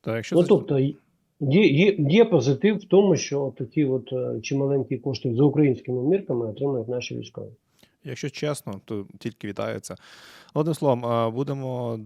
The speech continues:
Speaker 1: тримати руку на пульсі. Цікаво, скільки буде мільйонерів цього року, двадцять четвертого, але про це вже ми поговоримо пізніше.
Speaker 2: Мені дуже цікаво подивитися на, ем, так би мовити, е, категорії цих мільйонерів.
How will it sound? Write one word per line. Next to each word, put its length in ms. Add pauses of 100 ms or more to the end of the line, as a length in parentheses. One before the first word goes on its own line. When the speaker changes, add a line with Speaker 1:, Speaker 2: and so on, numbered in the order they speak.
(120)
Speaker 1:
тримати 380
руку 180
на 80
пульсі. 280
Цікаво, 420
скільки 260
буде 160
мільйонерів 440
цього 220
року, 220
двадцять 300
четвертого, 540 (380)
але 240
про 100
це 120
вже 120 (100)
ми 180
поговоримо 400 (100)
пізніше. 80 (100)
Speaker 2:
Мені 140
дуже 200
цікаво 400
подивитися 640
на, 380
ем, 880
так 160
би 100
мовити, 440
е, 560 (440)
категорії 920
цих 260
мільйонерів. 540